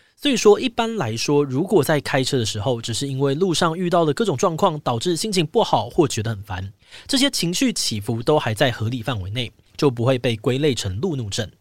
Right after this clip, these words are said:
但如果驾驶表现出无法控制情绪的状态，或是想要做出报复跟攻击的行为，那就会比较属于我们在这边描述的路怒症，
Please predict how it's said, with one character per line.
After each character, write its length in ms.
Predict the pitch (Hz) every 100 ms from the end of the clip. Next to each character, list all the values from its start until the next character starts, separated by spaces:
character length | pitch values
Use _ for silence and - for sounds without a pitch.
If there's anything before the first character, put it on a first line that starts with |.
| _ _ _ _
但 120 | 160
如 100 | 143
果 160 | 139 120
驾 220 | - 165
驶 200 | - 151
表 160 | 123 113
现 100 | 135
出 220 | - 139
无 140 | 156
法 240 | 208 214 143
控 220 | 226 202
制 140 | 220
情 220 | 175 123 127
绪 100 | -
的 80 |
状 180 | 143 143
态， 200 | 120 135 - _ _
或 120 | -
是 120 | 277
想 180 | 269 147
要 120 | 156
做 180 | 170 208
出 220 | 180 185
报 280 | 170 254 208
复 240 | 143 190 127
跟 240 | 135 135
攻 200 | - 196
击 140 | 190 104
的 60 |
行 200 | 101 95
为， 200 | 92 92 - - - -
那 100 | 151
就 140 | 147
会 100 | 139
比 80 | 120
较 200 | 107 131
属 260 | - 110 101
于 100 | 123
我 140 | 127
们 100 | 104
在 120 | 135
这 180 | - 196
边 180 | 165 160
描 300 | 160 95 107
述 160 | -
的 140 | 139 101
路 200 | 196 156
怒 140 | 127
症， 180 | 104